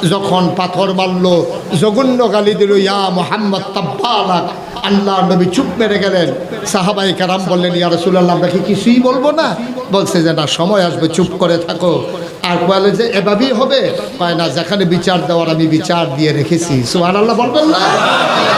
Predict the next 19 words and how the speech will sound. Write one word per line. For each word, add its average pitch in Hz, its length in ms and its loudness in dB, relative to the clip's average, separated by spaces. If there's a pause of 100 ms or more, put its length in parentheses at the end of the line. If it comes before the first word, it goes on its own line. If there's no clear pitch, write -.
(420)
নবীজি 165 300 2
আস্তে 170 420 -2
করে 170 200 2
উঠে 165 240 2
চলে 165 280 2
গেলেন, 151 360 -2 (400)
চোখের 202 420 2
পানি 175 220 2
মুছলেন। 165 520 0 (360)
সাহাবায়ে 180 540 0
কেরাম 165 420 2
নবীর 165 300 2
চতুর্পার্শ্বে 175 640 0
বসে 160 300 0
আছেন, 156 360 -2 (360)
নবীর 175 240 4
মনটা 165 400 2
বড় 185 320 2
খারাপ। 131 320 -2